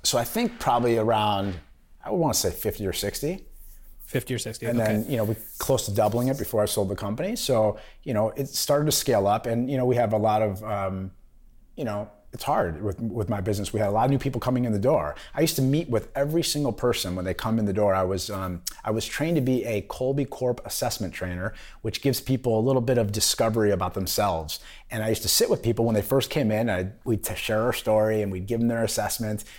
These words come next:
Speaker 1: We'd introduce them to the team. They'd go to lunch with their department. And then we would basically give them these playbooks through, through the L M S to get them
Speaker 2: I'm
Speaker 1: trained.
Speaker 2: sorry, this, so this was after you had discovered E O S
Speaker 1: Yeah.
Speaker 2: and started doing Colby
Speaker 1: Yeah.
Speaker 2: as well?
Speaker 1: Yeah, it's
Speaker 2: Okay.
Speaker 1: funny. I don't remember much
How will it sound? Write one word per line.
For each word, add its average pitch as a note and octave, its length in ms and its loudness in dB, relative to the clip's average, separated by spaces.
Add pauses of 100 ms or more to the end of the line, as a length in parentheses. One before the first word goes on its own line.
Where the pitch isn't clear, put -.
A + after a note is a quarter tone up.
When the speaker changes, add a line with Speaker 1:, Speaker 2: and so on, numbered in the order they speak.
(120)
Speaker 1:
We'd A2+ 160 0
introduce B2+ 400 2
them A#2 80 -2
to A#2+ 80 -4
the A2+ 80 -2
team. A2+ 400 -2
They'd G#2 140 -2
go B2+ 120 2
to A#2 60 4
lunch B2 360 2
with B2 180 0
their A#2+ 100 4
department. A2+ 580 0 (400)
And C3 160 2
then B2+ 140 4
we C3 140 4
would B2 340 2
basically C3+ 460 2
give B2 160 2
them B2 60 6
these B2+ 140 2
playbooks A#2 640 2
through, A#2 280 -2
through A#2+ 320 -2
the A#2 120 2
L B2+ 140 4
M A#2+ 80 4
S A#2 220 0
to G#2+ 60 -4
get A2 120 -2
them G#2+ 100 -4
Speaker 2:
I'm G2 40 0
Speaker 1:
trained. D3 280 4
Speaker 2:
sorry, A#2+ 220 4
this, C3+ 240 2
so C3+ 160 2
this C3+ 380 -2
was B2+ 120 -2
after A#2+ 760 0
you B2+ 80 -2
had A#2 100 -2
discovered A2+ 400 -2
E A2 100 -2
O G#2+ 100 0
S G#2+ 180 0
Speaker 1:
Yeah. A#2+ 100 6
Speaker 2:
and G#2 80 2
started A2 240 0
doing A2 220 -6
Colby A#2 260 2
Speaker 1:
Yeah. A#2 40 2
Speaker 2:
as A2+ 100 0
well? B2 260 0 (220)
Speaker 1:
Yeah, G#2+ 80 0
it's G#2 100 2
Speaker 2:
Okay. C3+ 60 4
Speaker 1:
funny. B2 100 4
I B2 80 4
don't D3+ 120 2
remember C3 360 4
much G#2+ 480 2